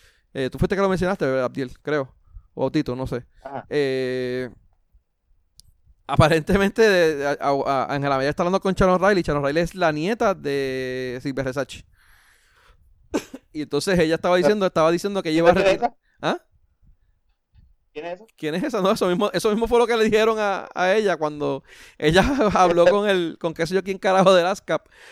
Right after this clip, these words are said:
Speaker 1: para decirle que iba a retirar todas las canciones de, de, de su abuela, de, de toda la biblioteca de canciones de ella, de, de,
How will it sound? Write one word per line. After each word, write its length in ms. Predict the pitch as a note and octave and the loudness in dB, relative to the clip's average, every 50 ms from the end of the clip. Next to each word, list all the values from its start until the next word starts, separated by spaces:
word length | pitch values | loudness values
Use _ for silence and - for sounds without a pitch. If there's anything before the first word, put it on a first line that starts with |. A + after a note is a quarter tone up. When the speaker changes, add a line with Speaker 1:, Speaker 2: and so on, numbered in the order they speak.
| - _ | -10 _
Speaker 1:
para 160 | - E3 D#3+ | 2 4 4
decirle 320 | D3+ D3 D3+ D#3 E3 F#3+ F#3+ | 4 2 0 -2 -4 -2 0
que 60 | F3+ | 0
iba 120 | E3+ E3 | 2 2
a 40 | E3+ | 4
retirar 280 | F3+ F3 F3 F3 E3+ E3+ | 2 2 0 0 -2 -2
todas 200 | - F#3 F3 E3+ | 0 0 2 2
las 100 | F3 F3 | 2 0
canciones 560 | - - B3 G3+ - - F3 E3+ F3+ E3+ D#3+ | -2 -4 -6 -4 -2 -2 -2 0 -2 -2 -2
de, 100 | E3+ F3 D#3+ - - | -4 -4 -4 -2 0
de, 180 | E3 E3 D3+ | 0 2 2
de 140 | C3+ D3+ D3+ | 2 2 2
su 100 | - D#3+ | 2 2
abuela, 480 | C#3+ C#3+ D3+ E3 F3+ F#3 E3+ D3+ D3 D3+ | 2 4 6 6 6 6 6 4 2 2
de, 200 | D3 D3 C#3 B2+ | 0 -2 -2 0
de 640 | C#3 C#3 C#3 C3+ B2 A2 G#2+ - G#1+ - - - _ _ _ _ _ _ _ | 0 2 4 4 4 2 2 0 -4 -8 -12 -16 _ _ _ _ _ _ _
toda 200 | - D#3+ D#3 E3 | 2 6 6 8
la 120 | F#3 F#3+ F#3+ | 8 8 6
biblioteca 420 | G3 F#3 F3+ E3 - E3+ F#3+ F#3+ | 6 4 4 4 2 2 2 4
de 140 | F#3+ F3+ F3+ | 4 4 4
canciones 420 | F3+ F3 E3+ D3+ E3 F3 F#3 F#3+ | 2 2 2 0 0 0 0 0
de 140 | E3+ F3+ F3 | -2 -2 0
ella, 160 | F3+ F#3 F3 | 2 2 2
de, 80 | F3 E3+ | 2 0
de, 340 | D#3+ D3+ D3 C3+ A#2 - | 0 0 0 0 0 -4